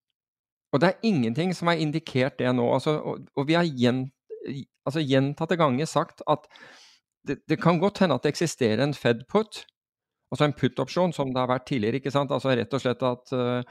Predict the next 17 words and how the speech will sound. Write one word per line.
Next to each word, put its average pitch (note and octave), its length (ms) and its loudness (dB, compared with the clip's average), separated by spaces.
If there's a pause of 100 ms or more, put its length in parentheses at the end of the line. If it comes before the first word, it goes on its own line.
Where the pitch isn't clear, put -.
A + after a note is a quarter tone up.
(480)
at A#2+ 240 -4
Federal A#2 320 2
Reserve A#2+ 560 0 (320)
står B2+ 240 0
klar G2+ 240 -2
til B2 80 0
å C3 80 0
redde A2+ 240 -2
deg. G#3 240 -2 (560)
Men D3 160 6
vi D#3 80 6
har, E3 160 2
har D#3+ 160 4
hele C3+ 260 2
tiden C#3 220 -6
sagt D#3+ 260 0
at D3 140 -4